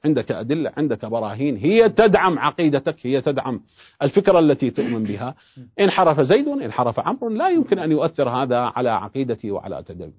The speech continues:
بالتالي هذه حالة الانحراف يمكن أن تحصل عند بعض المؤمنين، والسبب في ذلك لأنهم لم يأخذوا عقيدتهم من أرض صلبة ومن ثبات، يحصل عندهم الانحراف. هذا المعنى يمكن أن يحصل، والروايات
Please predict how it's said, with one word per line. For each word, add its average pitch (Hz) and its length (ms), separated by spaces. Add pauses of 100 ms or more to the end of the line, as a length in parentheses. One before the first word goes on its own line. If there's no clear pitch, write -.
(680)
بالتالي 220 440
هذه 180 380
حالة 156 320
الانحراف 120 500
يمكن 131 240
أن 107 140
تحصل 117 320
عند 110 220
بعض 226 260
المؤمنين، 214 500
والسبب 151 440
في 127 180
ذلك 214 580 (680)
لأنهم 127 340
لم 156 160
يأخذوا 120 500
عقيدتهم 127 680
من 117 180 (200)
أرض 180 400
صلبة 226 600
ومن 156 280
ثبات، 113 340 (440)
يحصل 202 300
عندهم 131 340
الانحراف. 113 420 (320)
هذا 208 260
المعنى 131 540
يمكن 135 380
أن 117 140
يحصل، 135 440 (260)
والروايات 117 760